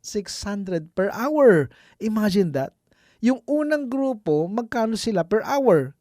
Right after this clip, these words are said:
Six hundred divided by twelve. Sobrang liit na ng kanilang per hour.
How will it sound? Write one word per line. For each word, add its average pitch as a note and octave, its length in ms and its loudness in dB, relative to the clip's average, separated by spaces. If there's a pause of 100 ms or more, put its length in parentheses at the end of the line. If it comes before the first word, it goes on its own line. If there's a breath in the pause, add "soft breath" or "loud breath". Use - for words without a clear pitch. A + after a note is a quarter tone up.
Six - 320 -6
hundred E3+ 640 -6 (760)
divided E3+ 480 0
by D#3 160 -4
twelve. E3+ 360 -8 (1000 loud breath)
Sobrang G3 480 -6
liit F3+ 320 -6
na F3+ 160 -2
ng F3+ 240 -4
kanilang E3+ 400 -4
per D#3+ 240 -2
hour. B2+ 720 -2